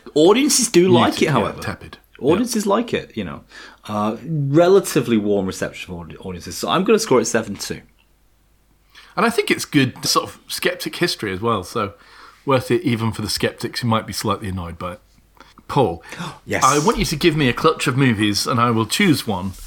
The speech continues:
Speaker 1: Okay, now, I, I did write them out again. I've written them twice, 'cause I can't read my own writing. Uh, the first one is some exotic Euro-, Europeanica. Okay. Or things from Europe, which is called Bang Gang.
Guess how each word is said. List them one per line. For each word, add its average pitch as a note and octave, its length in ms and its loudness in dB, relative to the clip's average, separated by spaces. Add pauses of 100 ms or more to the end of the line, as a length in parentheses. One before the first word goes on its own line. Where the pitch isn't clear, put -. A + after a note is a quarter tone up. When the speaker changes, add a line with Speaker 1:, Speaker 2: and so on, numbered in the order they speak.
(160)
Speaker 1:
Okay, A#2 480 -2
now, G2 320 0
I, A2 220 0
I C3 80 2
did C#3 200 4
write D3 200 4
them B2+ 100 4
out A#2 120 4
again. G2+ 240 2
I've F#2 80 -4
written B2 160 0
them G2 80 -2
twice, E2 440 -4
'cause - 320 -12
I F2+ 60 -12
can't - 220 -10
read E2 100 -16
my E2 140 -12
own D#2+ 80 -14
writing. - 300 -16 (300)
Uh, C3 100 -2
the C3+ 100 4
first F3 340 4
one A#2 220 4
is G#2+ 340 0
some G2+ 600 -2 (460)
exotic B2 500 0
Euro-, G#2 360 -2
Europeanica. A#2 1000 2 (560)
Okay. E2 300 -10 (480)
Or G2+ 260 -2
things C3+ 240 2
from G2 140 -4
Europe, F2 300 -4
which G#2 180 -6
is - 60 -6
called G2+ 260 0
Bang F2+ 260 0
Gang. - 380 -8